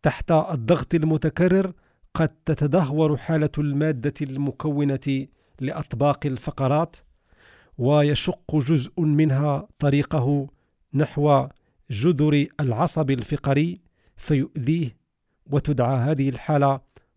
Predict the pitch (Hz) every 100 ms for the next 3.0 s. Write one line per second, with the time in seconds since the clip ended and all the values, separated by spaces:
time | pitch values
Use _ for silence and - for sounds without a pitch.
0 | - 151 139 - 143 123 120 135 110 131
1 | 135 - - _ _ _ - 139 123 -
2 | - 127 127 139 123 117 - 135 -